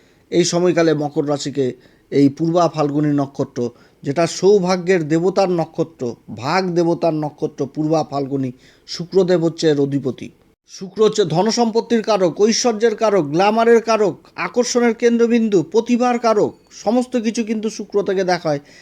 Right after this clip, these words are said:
এবং শুক্র কিন্তু এই সময়কালে সপ্তম ঘরে অবস্থান করছে। সপ্তম ঘর হচ্ছে কি? ব্যবসা বাণিজ্যের ঘর,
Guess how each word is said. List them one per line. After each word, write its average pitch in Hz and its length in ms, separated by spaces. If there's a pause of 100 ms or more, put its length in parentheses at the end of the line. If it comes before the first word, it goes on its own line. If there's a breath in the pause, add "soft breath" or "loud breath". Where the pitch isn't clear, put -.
(160 loud breath)
এবং 180 240
শুক্র 220 380
কিন্তু 214 280
এই 214 100
সময়কালে 202 500
সপ্তম 202 460
ঘরে 185 160
অবস্থান 175 420
করছে। 170 240
সপ্তম 170 460
ঘর 175 140
হচ্ছে 180 240
কি? 240 160 (600 soft breath)
ব্যবসা 170 400
বাণিজ্যের 156 480
ঘর, 117 160